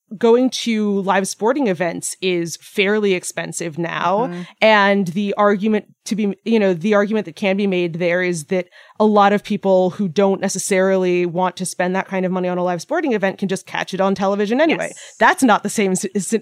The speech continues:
Speaker 1: like,
Speaker 2: <laughs>
Speaker 1: that's not the same experience
Speaker 2: Yep.
Speaker 1: at all, but it's definitely a kind of it allows for the sustainability of the two-tiered cost model without a lot
Speaker 2: Yeah.
Speaker 1: of people going, "Gee, sports fandom is really expensive now."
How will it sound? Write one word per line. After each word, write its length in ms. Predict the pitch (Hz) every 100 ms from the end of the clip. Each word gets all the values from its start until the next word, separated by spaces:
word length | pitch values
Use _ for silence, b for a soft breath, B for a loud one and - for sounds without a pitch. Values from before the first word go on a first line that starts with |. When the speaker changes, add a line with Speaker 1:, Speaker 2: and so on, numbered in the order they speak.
| -
Speaker 1:
like, 340 | 160 190 185 -
Speaker 2:
<laughs> 140 | 165
Speaker 1:
that's 160 | 247 294
not 140 | 269
the 60 | 233
same 160 | 214
experience 560 | 202 - 202 190 175 170
Speaker 2:
Yep. 160 | 214 190
Speaker 1:
at 140 | - -
all, 520 | 214 277 190 156 - B B
but 440 | 175 208 262 220 -
it's 160 | 214 -
definitely 600 | 165 214 254 226 196 208
a 100 | 185
kind 220 | 175 202
of 180 | 185 175 b b b
it 160 | 214 - _
allows 520 | 220 208 202 185 208 -
for 140 | 214
the 80 | 185
sustainability 880 | 190 - 185 185 175 185 226 190 165
of 80 |
the 60 | 160
two-tiered 420 | - 170 165 180
cost 280 | - 190 -
model 200 | 185 170
without 200 | 170 180
a 40 |
lot 140 | 175 175
Speaker 2:
Yeah. 60 |
Speaker 1:
of 60 | 170
people 160 | 175 175
going, 320 | 180 180 180
"Gee, 340 | 180 233 180 B B
sports 540 | - - - 254 277 -
fandom 360 | 254 226 214
is 200 | 196 165
really 280 | 180 233 196
expensive 680 | 185 - - 220 240 190 170
now." 280 | 160 -